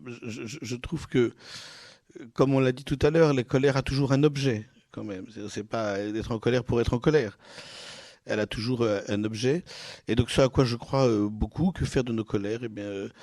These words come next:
s'engager, euh, euh, de, dans les, dans les formes, euh, d'associations, dans les, qui, euh, qui d'abord leur donnent un cadre, euh, un cadre à la fois, euh, d'expression et d'action.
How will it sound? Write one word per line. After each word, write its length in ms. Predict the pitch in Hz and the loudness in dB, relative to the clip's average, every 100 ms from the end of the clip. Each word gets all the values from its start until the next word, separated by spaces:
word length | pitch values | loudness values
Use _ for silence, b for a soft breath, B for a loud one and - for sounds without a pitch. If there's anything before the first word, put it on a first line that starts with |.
| B B B | B B B
s'engager, 720 | - 120 107 107 104 101 127 127 | -4 -2 0 0 0 -4 -4 -4
euh, 380 | 104 98 98 110 B B B B - | -4 -4 -6 -8 B B B B -8
euh, 560 | 98 101 104 98 101 104 | -6 -4 -4 -4 -6 -8
de, 240 | 113 113 | -4 -4
dans 400 | 107 113 101 104 | -2 -10 -6 -4
les, 220 | 104 101 | -2 -4
dans 160 | 101 98 | -4 -6
les 140 | 101 | -6
formes, 420 | - - 127 127 110 | -2 2 2 2 0
euh, 540 | 104 101 98 98 98 | 0 -2 -2 -4 -4
d'associations, 1080 | 104 95 - - 104 - - 113 117 127 127 | -4 -4 -4 -6 -8 -8 -6 -4 -2 -4 -6
dans 160 | 101 | -6
les, 200 | 104 101 | -8 -8
qui, 420 | 92 - 117 117 | -12 -14 -10 -6
euh, 180 | 101 92 B B B B B B | -4 -6 B B B B B B
qui 100 | - | -12
d'abord 380 | 110 110 123 117 | -4 0 2 2
leur 200 | 117 101 | 2 0
donnent 240 | 110 120 110 | 2 2 0
un 60 | |
cadre, 500 | - - 117 214 98 - _ _ _ B B B B B B - | -2 -2 0 -2 -4 -10 _ _ _ B B B B B B -8
euh, 720 | 95 95 98 98 98 101 101 - - - | -6 -4 -4 -4 -4 -6 -8 -12 -14 -8
un 120 | 107 | -8
cadre 360 | - 127 113 - | -2 -2 -2 -2
à 80 | |
la 140 | 120 117 | -2 -2
fois, 380 | - - 120 110 | -4 0 0 0
euh, 440 | 101 98 95 95 | -2 -2 -4 -6
d'expression 640 | 104 117 - 117 107 120 | -4 -6 -4 -8 -8 -8
et 60 | 113 | -8
d'action. 360 | 98 - - | -8 -14 -20